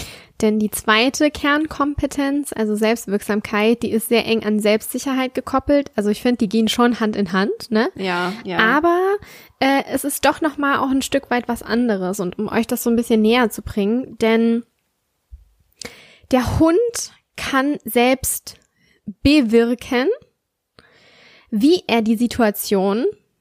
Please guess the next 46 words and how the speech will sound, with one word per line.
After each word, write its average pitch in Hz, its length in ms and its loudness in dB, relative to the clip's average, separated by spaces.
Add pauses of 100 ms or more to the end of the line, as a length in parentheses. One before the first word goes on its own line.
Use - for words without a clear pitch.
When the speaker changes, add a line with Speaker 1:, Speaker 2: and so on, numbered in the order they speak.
Speaker 1:
das - 160 -4
entspannte 208 480 0
Alleinebleiben, 202 920 0 (600)
erfährt. - 960 -2 (580)
Also 233 200 0
an 247 200 -2
der 247 120 0 (160)
Art, - 560 0 (180)
wie 226 180 0
er 190 160 -2
entspannt 226 540 -2 (140)
alleine 220 480 2
bleiben 220 440 0
kann, - 420 -4 (440)
die 254 180 2
kann 269 260 -2
er 294 180 0
schon 349 320 2
für 208 140 0
sich 196 260 -4
ändern. 180 320 -4
Er - 180 -2
ist, - 300 -2 (140)
er 214 80 -4
kann 262 200 -2
jetzt 262 180 -2
nicht 247 140 -2
sagen, 233 240 2
„So, 208 220 0 (500)
ich - 140 -6
pack - 180 -4
jetzt 233 160 -2
mein 208 140 0
Köfferchen 285 480 2
und 233 120 2
geh 233 80 2
mal 208 160 2
alleine 190 360 0
auf 277 100 -6
Wanderschaft 294 440 0
und 220 80 -4
geh 196 120 2
Gassi“, 214 360 -2
das 202 160 -2
natürlich 202 380 -2
nicht. 247 260 -2